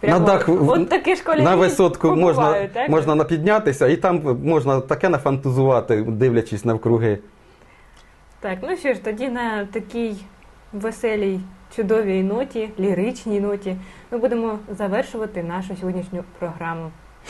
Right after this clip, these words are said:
Speaker 2: Дуже
Speaker 1: Нашу
Speaker 2: дякую,
Speaker 1: сьогоднішню
Speaker 2: що ви
Speaker 1: зустріч.
Speaker 2: мені позвали. Мене позвали сьогодні. Думаю, що, що це не остання зустріч.
Speaker 1: Так, ми також на це сподіваємося.
Speaker 2: Якась тема в нас виникне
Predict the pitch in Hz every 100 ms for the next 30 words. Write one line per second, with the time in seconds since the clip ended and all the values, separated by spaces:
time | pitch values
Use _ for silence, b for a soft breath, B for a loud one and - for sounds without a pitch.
0 | B B - 117 131 131 139 131 117 113
1 | 95 120 113 113 110 110 113 107 131 147
2 | 120 120 B 117 113 113 107 127 131 110
3 | 120 113 117 110 110 B B B 104 120
4 | 117 110 - 110 104 117 107 120 107 104
5 | 156 156 131 127 127 - - - 220 190
6 | 208 226 302 269 226 233 233 214 180 170
7 | 165 165 165 180 - - - - - -
8 | - - 143 - - 117 113 113 135 127
9 | 127 113 110 98 110 107 - 110 120 113
10 | - 104 101